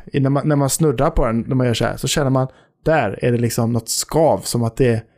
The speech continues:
någonting konstigt. Det liksom knarrar till varje gång man gör. I, i liksom själva, eh, handtaget, tror jag.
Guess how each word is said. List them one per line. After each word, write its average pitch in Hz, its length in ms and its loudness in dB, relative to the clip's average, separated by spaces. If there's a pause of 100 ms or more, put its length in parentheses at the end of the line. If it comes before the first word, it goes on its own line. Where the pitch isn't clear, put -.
(440)
någonting 139 320 0
konstigt. 147 520 -2
Det 135 80 -4
liksom 131 240 0
knarrar 135 420 0
till 170 300 2
varje 131 220 4
gång 104 260 0 (580)
man 120 140 2
gör. 110 300 0
I, 147 320 2
i 135 40 6
liksom 131 260 0
själva, 120 500 0 (360)
eh, 113 220 -2
handtaget, 127 600 0
tror - 200 -6
jag. - 80 -14